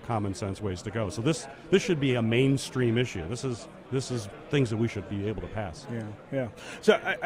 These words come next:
Speaker 2: I want to talk to you about postal reform, and you are maybe the only person I know who likes to talk about postal
Speaker 1: <laughs>
Speaker 2: reform and actually has done something to advance, uh,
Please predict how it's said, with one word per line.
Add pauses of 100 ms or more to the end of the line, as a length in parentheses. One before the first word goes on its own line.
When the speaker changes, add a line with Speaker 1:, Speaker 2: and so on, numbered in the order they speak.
(100)
Speaker 2:
I (520)
want
to
talk
to
you
about (160)
postal
reform,
and
you
are
maybe
the
only
person
I
know (600)
who
likes
to
talk
about
postal
Speaker 1:
<laughs>
Speaker 2:
reform
and
actually
has (180)
done
something
to
advance, (400)
uh,